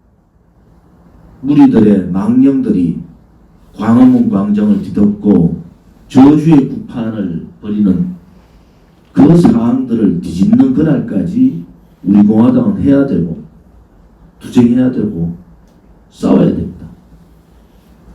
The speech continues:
이번 삼 주년을 맞아서 우리 공화당이 지난 칠월 사일 날 전당대회를 통해서 이 기 지-, 지도부가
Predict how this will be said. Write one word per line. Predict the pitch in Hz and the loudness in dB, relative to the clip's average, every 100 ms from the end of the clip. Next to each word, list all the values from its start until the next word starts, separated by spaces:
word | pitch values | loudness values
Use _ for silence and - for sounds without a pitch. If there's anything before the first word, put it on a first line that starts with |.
| - - - - - - - - - - - - - | -20 -20 -20 -20 -20 -20 -20 -20 -20 -20 -20 -6 0
이번 | 107 | 2
삼 | - 123 123 | 2 0 -2
주년을 | 120 117 101 | -2 0 0
맞아서 | 98 101 98 85 95 113 82 - - - _ _ _ _ - | -2 -4 -6 -6 -6 -6 -8 -10 -18 -20 _ _ _ _ -8
우리 | 101 101 | 0 0
공화당이 | 104 107 117 110 101 95 87 | 0 0 2 2 0 -2 -4
지난 | 92 104 104 104 101 - - | -4 -4 -2 -4 -6 -10 -14
칠월 | - - 113 | -4 0 2
사일 | 113 - 98 113 107 | 2 -2 -2 -2 -2
날 | - - - - - _ _ _ _ _ | -4 -6 -10 -12 -20 _ _ _ _ _
전당대회를 | 95 98 104 104 90 85 78 | -6 -2 0 0 0 0 -2
통해서 | 82 85 82 85 78 | 0 0 0 0 0
이 | 101 | 4
기 | 117 120 254 | 6 6 4
지-, | 104 - - | 0 -4 -8
지도부가 | - 101 90 85 80 - - | -4 -2 -2 -2 -4 -6 -10